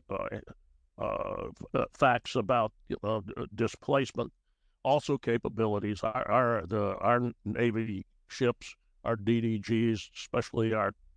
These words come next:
tac subs, are the, are the world's best. And they've got absolutely fabulous electronics, and our weapons are very, very good.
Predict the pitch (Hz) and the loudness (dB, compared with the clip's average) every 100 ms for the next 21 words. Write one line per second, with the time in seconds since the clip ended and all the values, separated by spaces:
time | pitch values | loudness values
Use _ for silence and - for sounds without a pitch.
0 | _ - 82 - - 123 113 113 - - | _ -4 -2 -2 0 2 2 2 -6 -20
1 | _ _ _ - 104 98 101 110 101 104 | _ _ _ -2 0 2 2 4 4 4
2 | 127 117 - 110 101 - _ 98 95 98 | 4 2 0 0 -2 -6 _ -4 -2 -2
3 | 92 98 101 90 104 - - - - - | -4 -2 -2 0 -4 -4 -20 -20 -20 -20
4 | - 120 127 - 117 - 90 - - - | 0 2 2 0 -6 -4 -12 -10 -2 0
5 | 120 95 90 - - 95 104 - 127 127 | 0 -2 -6 -8 -8 -6 -8 -4 0 0
6 | - - - _ _ _ _ - 110 104 | -4 -14 -20 _ _ _ _ 0 2 2
7 | 104 135 131 104 - 101 85 - 127 101 | 2 2 2 -4 -4 -6 -4 -2 0 0
8 | 92 95 80 78 98 95 | -2 -2 -4 -2 -2 -2